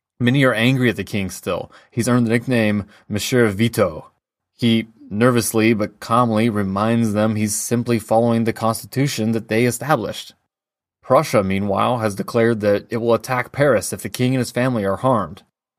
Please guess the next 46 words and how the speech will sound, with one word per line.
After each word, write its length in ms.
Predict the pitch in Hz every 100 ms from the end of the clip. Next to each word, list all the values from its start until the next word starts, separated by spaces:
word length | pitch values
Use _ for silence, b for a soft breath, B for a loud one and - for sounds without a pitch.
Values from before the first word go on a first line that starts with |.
| _ 107
Robespierre 680 | 113 151 143 117 101 98 101
now 260 | 104 117
supports 480 | 117 113 127 143 -
war, 260 | 107 101 95
as 200 | 95 95
losing 340 | 113 120 127
these 160 | 120 107
battles 380 | 113 120 107 101
is 100 | 101
not 220 | 110 110
an 80 | 107
option. 420 | 113 - - - _ _ _ _ _
With 140 | 117 -
the 80 | 101
mob 420 | 120 139 104 98
yet 120 | 107
again 200 | 107 117
at 80 | 113
the 100 | 107
Tuileries, 640 | 127 131 101 82 92 -
the 80 | 107
king 320 | - 135 127
calls 240 | 117 120
upon 240 | 107 120 117
the 80 | 101
protection 380 | 101 113 131
of 80 | 113
the 80 | 104
National 440 | 101 110 127 127
Assembly 520 | 117 - 127 98 78 -
and 80 | 101
is 120 | 107
allowed 280 | 104 110 107
to 300 | 107 107 -
leave 360 | 107 107 123 127
the 80 | 135
palace 540 | 143 127 107 104 -
with 160 | 113 113
his 180 | 120 -
family 320 | 131 110 104
to 100 | 107
go 160 | 101 110
to 60 |
their 160 | 107 107
meeting 360 | 98 120 123 92
place. 480 | 92 92 - -